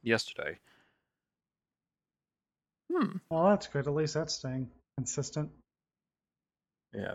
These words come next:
Speaker 1: but you, who knows? N-, Nintendo probably is like, "Oh, shit. <laughs> We should probably change it there, too." So that, that
Speaker 2: Maybe
Speaker 1: was
Speaker 2: they
Speaker 1: kind of
Speaker 2: don't know.
Speaker 1: interesting.
Speaker 2: That is, well, it's interesting that they're, <sighs>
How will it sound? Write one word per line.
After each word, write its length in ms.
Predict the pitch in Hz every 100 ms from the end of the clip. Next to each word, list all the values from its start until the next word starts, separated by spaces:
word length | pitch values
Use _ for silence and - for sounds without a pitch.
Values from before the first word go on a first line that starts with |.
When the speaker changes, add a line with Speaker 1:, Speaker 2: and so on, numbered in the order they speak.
| 98
Speaker 1:
but 140 | 92 95
you, 200 | 101 98 104 - - -
who 60 |
knows? 320 | 101 85 87
N-, 100 | 104 104 -
Nintendo 420 | 113 - 110 95 92
probably 200 | 92 90
is 40 |
like, 140 | 87 90
"Oh, 180 | 147 123
shit. 260 | - 120 - _ _
<laughs> 920 | - - - - - 156 - 196 - -
We 60 |
should 180 | - -
probably 180 | 131 135
change 280 | 147 143 117
it 60 |
there, 180 | - 127
too." 300 | 120 123 120 - _ - - - - _ _ _ _ _ _ _ _ _ -
So 140 | -
that, 80 | -
that 200 | 147 165
Speaker 2:
Maybe 160 | 165
Speaker 1:
was 80 | 180
Speaker 2:
they 40 | 123
Speaker 1:
kind 100 | 120
of 60 | 110
Speaker 2:
don't 80 |
know. 80 | 117
Speaker 1:
interesting. 240 | 113 - - _ _ _ _ _ -
Speaker 2:
That 120 | 214
is, 140 | 294
well, 160 | 147 196
it's 160 | 185 226
interesting 300 | - - 143
that 160 | 120
they're, 300 | 120 117 101 - _ _ _ _ _ _ _ _ _ _ _ _ _ _ _ _ _ _ _ _
<sighs> 60 | -